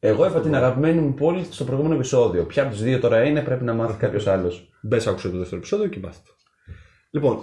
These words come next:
Speaker 2: σε αυτό το επεισόδιο το χριστουγεννιάτικο, η Πράγα είναι η δεύτερη αγαπημένη μου πόλη. Μια πόλη που εντυπωσιάστηκα και δεν περίμενα στην αρχή να εντυπωσιαστώ. Έβλεπα τα κτίρια και αυτά, λέω, "Εντάξει, μωρέ. Εντάξει". Τότε δεν είχα και την εμπειρία τόσο την ταξιδιωτική. Είχα πάει μόλις μια φορά, είχα βγει στο εξωτερικό.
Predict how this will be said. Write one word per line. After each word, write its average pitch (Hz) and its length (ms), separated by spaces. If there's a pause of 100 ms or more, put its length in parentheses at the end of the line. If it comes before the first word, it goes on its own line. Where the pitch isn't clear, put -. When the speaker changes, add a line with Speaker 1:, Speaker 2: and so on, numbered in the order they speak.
Speaker 2:
σε - 140
αυτό 202 120
το 214 60
επεισόδιο 202 260
το 185 60
χριστουγεννιάτικο, 214 920
η 165 100
Πράγα 180 400
είναι 180 340
η 147 60
δεύτερη 147 280
αγαπημένη 127 260
μου 120 100
πόλη. 170 240
Μια 180 200
πόλη 220 180
που 226 80
εντυπωσιάστηκα 170 640
και 139 100
δεν 160 100
περίμενα 170 300
στην 127 160
αρχή 107 140
να 107 60
εντυπωσιαστώ. 101 760 (280)
Έβλεπα 208 260
τα 143 80
κτίρια 135 220
και 117 80
αυτά, 165 240
λέω, 175 180
"Εντάξει, 160 340
μωρέ. 123 420 (760)
Εντάξει". - 480 (600)
Τότε 151 200
δεν 170 280
είχα 139 300
και 131 100
την 127 160
εμπειρία 117 440
τόσο 113 280
την 104 80
ταξιδιωτική. 104 680
Είχα 135 200
πάει 139 160
μόλις 143 260
μια 123 140
φορά, 107 160
είχα 98 140
βγει 98 100
στο 98 120
εξωτερικό. 107 600